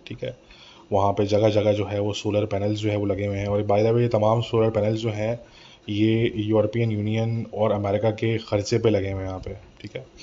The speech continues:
ये उन्होंने लगवाए हैं in the past। तो, अ, वहाँ पे बिजली भी है, वहाँ पे फ्यूल भी है, at least हमास के पास तो फ्यूल है,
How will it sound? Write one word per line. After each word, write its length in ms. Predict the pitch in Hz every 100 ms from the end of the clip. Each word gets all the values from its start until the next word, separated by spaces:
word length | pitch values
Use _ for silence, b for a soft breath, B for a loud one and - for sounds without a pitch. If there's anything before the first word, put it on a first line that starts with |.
| B B B 110
ये 100 | 113
उन्होंने 240 | 107 110
लगवाए 320 | 104 98 90
हैं 80 | 90
in 180 | 98 98
the 80 | 98
past। 240 | 95 92 - - B B B _ -
तो, 400 | 123 120 123 127
अ, 640 | - 107 107 107 104 104 107
वहाँ 220 | 107 117
पे 140 | 117
बिजली 340 | 117 107 98 117
भी 120 | 117
है, 320 | 107 104 101
वहाँ 240 | 98 104 113
पे 80 |
फ्यूल 380 | 120 - 110 120
भी 160 | 120 117
है, 300 | 107 107 107
at 60 |
least 220 | 117 123 113
हमास 300 | 107 107 113
के 80 |
पास 220 | 117 110 104
तो 60 |
फ्यूल 300 | 110 107 104
है, 200 | 101 95